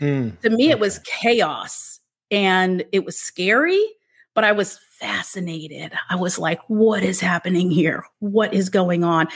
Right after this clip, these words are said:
Speaker 2: I couldn't tell if they were like, I mean, "Is somebody gonna die?" You know, and then they would start laughing. And I was like, "Okay,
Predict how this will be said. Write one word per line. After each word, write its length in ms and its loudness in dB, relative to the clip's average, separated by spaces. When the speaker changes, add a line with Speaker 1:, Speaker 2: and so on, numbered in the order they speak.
Speaker 2:
I 80 0
couldn't 300 0
tell 280 2
if 120 -2
they 120 2
were 140 4
like, 420 2
I 80 0
mean, 180 4
"Is 160 -2
somebody 380 2
gonna 240 0
die?" 500 2
You 120 0
know, 180 2
and 140 -2
then 100 4
they 80 2
would 140 2
start 220 0
laughing. 480 0
And 80 -10
I 40 -2
was 120 -2
like, 280 -4
"Okay, 400 -12